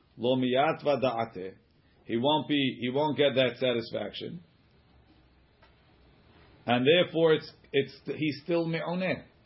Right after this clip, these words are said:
Meaning, what's the goal on Yom Kippur? Is not a din achila. Achila is bekazait. But over here it doesn't say אכילה, it says שלא תעונה.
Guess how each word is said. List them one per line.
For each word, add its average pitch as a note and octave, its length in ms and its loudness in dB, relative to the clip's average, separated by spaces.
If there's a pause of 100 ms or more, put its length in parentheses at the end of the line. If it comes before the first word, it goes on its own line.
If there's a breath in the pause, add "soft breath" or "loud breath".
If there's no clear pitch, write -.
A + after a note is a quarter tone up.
(100)
Meaning, C3+ 320 0
what's F3+ 300 2
the C3 80 -6
goal A#2 320 -2
on A#2+ 80 -2
Yom A#2 240 -4
Kippur? A#2 400 -8
Is A2 120 -6
not D#3+ 200 -2
a E3 80 -2
din C3 200 -2
achila. A2+ 580 -4
Achila D#3+ 340 -2
is G#2 80 -6
bekazait. G2+ 520 -6 (680 soft breath)
But A2+ 120 -4
over C3 160 0
here D#3 140 0
it - 20 -8
doesn't E3+ 260 0
say F#3+ 80 2
אכילה, C#3+ 420 0
it G#2+ 60 -8
says B2+ 240 -6
שלא D#3 300 -2
תעונה. D#3+ 460 -4